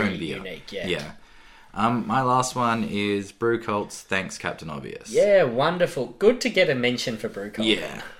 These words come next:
Speaker 1: Um, so five point eight percent didn't
Speaker 2: Yep.
Speaker 1: drink like it. Um,
Speaker 2: No.
Speaker 1: Simcoe, Citra, Centennial, you can't really get more classic than that at that point in time. And
Speaker 2: Pendo could brew.
Speaker 1: Yep, still probably can. <laughs>
Speaker 2: Still probably can brew.
Speaker 1: Um, no, absolute ripper.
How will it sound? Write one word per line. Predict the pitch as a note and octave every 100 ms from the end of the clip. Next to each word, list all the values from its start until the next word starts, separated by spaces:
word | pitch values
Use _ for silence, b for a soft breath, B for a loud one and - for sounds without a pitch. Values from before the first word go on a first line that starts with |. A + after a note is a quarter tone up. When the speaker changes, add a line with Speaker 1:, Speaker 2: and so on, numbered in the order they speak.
| -
Speaker 1:
Um, | G2+ G2 F#2+ F#2 F#2+
so | - G#2 G2+ F#2+
five | B2 C3
point | C#3+ B2+
eight | A#2+
percent | - G2+ G2 - - -
didn't | G2
Speaker 2:
Yep. | C#3
Speaker 1:
drink | - F#2
like | F2+ F2 G2
it. | - - b b b
Um, | F#2 F#2 F2+
Speaker 2:
No. | E2+
Speaker 1:
Simcoe, | - A2 G#2 A2 G2+
Citra, | F#2+ G#2 - G2 F#2 F#2 -
Centennial, | - F2+ F#2+ F#2 F2+ F2
you | F2
can't | F#2
really | E2+ E2
get | -
more | E2 E2+
classic | E2 D#2+ -
than | - D#2+
that | E2 E2
at | -
that | D#2+ -
point | - D2+
in | C#2+
time. | E2+ E2 E2+
And | F2 F2 F2 E2+ B B
Speaker 2:
Pendo | A#2+ B2+
could | - A2
brew. | G2+ F#2 - - -
Speaker 1:
Yep, | B2+ D3+ - - -
still | - F#2 G#2 -
probably | G#2+ G#2
can. | G#2+ A2+ D#3
<laughs> | - G3+
Speaker 2:
Still | - F3+ F3
probably | E3+ D#3+ C#3
can | D3 C#3
brew. | A#2+ F#2+ E3 G3 F#3 B
Speaker 1:
Um, | G2+ G2+ G2 F2+ -
no, | G2+ E2+ -
absolute | G#2+ G#2 - G2+ F2
ripper. | F#2 - F2+ F2